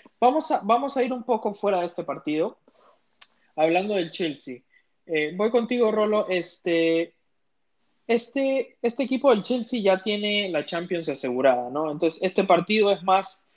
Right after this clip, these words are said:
para, para poder cerrar la, una temporada que ha sido relativamente buena,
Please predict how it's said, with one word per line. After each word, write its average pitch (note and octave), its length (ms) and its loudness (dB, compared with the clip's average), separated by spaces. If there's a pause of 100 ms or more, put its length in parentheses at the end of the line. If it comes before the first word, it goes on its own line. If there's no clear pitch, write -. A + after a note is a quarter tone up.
(300)
para, C#3 440 4
para D3 220 -4
poder D#3+ 240 0
cerrar F3+ 340 -2
la, F3 320 0
una F#3 220 -6
temporada D#3+ 440 -2
que E3 80 -4
ha D#3 40 -6
sido F3 420 -4
relativamente E3 760 -2
buena, F3+ 400 -2